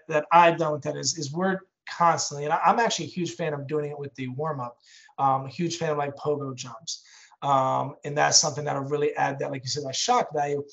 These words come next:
And you would actually, you, you, you know, you wouldn't expect it, but it's really hard for all individuals, um, whether they're really good athletes or not,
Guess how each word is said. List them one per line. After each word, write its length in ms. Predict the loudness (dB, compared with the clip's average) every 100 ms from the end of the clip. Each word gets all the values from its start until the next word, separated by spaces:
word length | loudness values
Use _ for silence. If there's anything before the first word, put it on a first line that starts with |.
| -20 _
And 100 | -2
you 120 | 2
would 120 | 6 6
actually, 460 | 6 2 -2 -4
you, 180 | -6 -10
you, 120 | -12 -8
you 120 | -4
know, 180 | -2 -4
you 120 | -4 0
wouldn't 280 | 2 2 -4
expect 480 | -4 -4 2 2 2
it, 80 | -4
but 100 | -4
it's 160 | -4 -4
really 140 | -6
hard 240 | -4 -6
for 140 | -6 0
all 180 | 0 0
individuals, 640 | -6 -16 -20 _ -12 -12 -20 _
um, 380 | -2 0 0 -2
whether 260 | -4 -2 -2
they're 220 | -2 -4
really 240 | -4 -4 -2
good 140 | -2
athletes 500 | 0 -2 -2 -6 -4
or 140 | -8 -4
not, 240 | 0 0